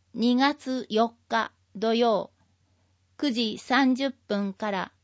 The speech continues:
十七時。九時から受付。場所、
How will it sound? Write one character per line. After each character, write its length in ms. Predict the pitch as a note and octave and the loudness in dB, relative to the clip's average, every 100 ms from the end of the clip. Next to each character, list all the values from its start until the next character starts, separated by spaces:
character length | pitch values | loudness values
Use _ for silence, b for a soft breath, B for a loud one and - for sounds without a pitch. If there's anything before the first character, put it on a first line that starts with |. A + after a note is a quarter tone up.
| - | -14
十 300 | G3 B3 B3 | -4 -2 0
七 400 | B3 - A3+ G3 | -4 -8 -8 -8
時。 200 | E3 - _ _ _ _ _ _ _ _ _ _ - | -10 -16 _ _ _ _ _ _ _ _ _ _ -8
九 120 | C#4 | -4
時 180 | A3+ A#3 | -2 0
か 160 | G#3+ F#3+ | 0 0
ら 240 | - - - | -2 -6 -12
受 220 | - F3+ | -8 -8
付。 380 | - - D#3+ - _ _ _ _ _ _ _ _ _ _ - | -8 -12 -12 -14 _ _ _ _ _ _ _ _ _ _ -6
場 240 | G3+ A#3 | 0 0
所、 360 | - B3 A#3 | 0 2 2